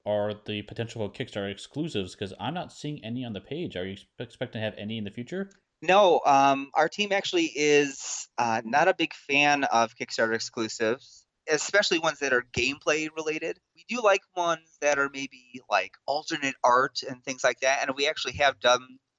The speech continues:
Speaker 2: things like that, uh, with the Stonebound Saga, uh, in our previous campaign. But with this one, just really wanted the pack, the core box with everything. The people that missed the campaign, um,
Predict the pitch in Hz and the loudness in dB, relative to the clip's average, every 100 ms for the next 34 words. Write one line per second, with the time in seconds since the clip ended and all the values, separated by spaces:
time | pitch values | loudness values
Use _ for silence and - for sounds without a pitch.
0 | _ 135 120 107 104 117 107 104 - _ | _ -6 0 0 0 2 4 4 2 _
1 | _ - 104 98 95 107 - 107 117 107 | _ 0 4 4 2 -2 -8 -4 -4 0
2 | 101 101 101 95 85 - - - 95 90 | -2 0 4 4 2 -4 -8 -12 -10 -8
3 | 65 98 90 - 113 95 - 98 98 101 | -12 -6 -6 -6 -12 -18 -10 -8 -6 -6
4 | 101 _ _ _ 131 120 - 147 - 170 | -6 _ _ _ 0 0 0 0 2 2
5 | 175 185 _ _ _ _ _ _ 113 - | 2 -2 _ _ _ _ _ _ -10 -10
6 | 113 120 147 143 151 - 131 120 117 - | -10 -8 -2 0 0 -4 2 2 2 -2
7 | _ - 104 - 117 110 104 - 104 - | _ -12 -10 0 2 4 4 2 -8 0
8 | 165 170 160 170 160 156 _ _ _ - | 0 0 -4 -6 -6 -10 _ _ _ -12
9 | 104 165 160 135 - 147 - 147 156 139 | -8 -6 0 0 0 -4 -8 -4 0 -2
10 | 151 143 139 135 139 110 101 | 0 2 2 0 -2 -2 0